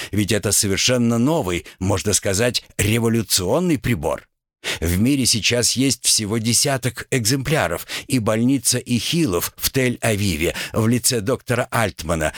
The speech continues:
которого вы видите, щедро дарит его Боткинской больнице в знак солидарности и дружбы наших двух народов с целью продвижения медицинских исследований. Это исключительный шанс для нашей страны,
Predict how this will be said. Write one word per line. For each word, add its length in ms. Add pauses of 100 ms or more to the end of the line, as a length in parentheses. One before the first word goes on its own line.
(160)
которого 440
вы 220
видите, 640 (180)
щедро 640
дарит 440
его 260
Боткинской 720
больнице 580
в 60
знак 300
солидарности 960 (120)
и 120
дружбы 540
наших 400
двух 380
народов 500 (200)
с 140
целью 440
продвижения 720
медицинских 880
исследований. 880 (520)
Это 360 (100)
исключительный 800
шанс 440
для 240
нашей 300
страны, 520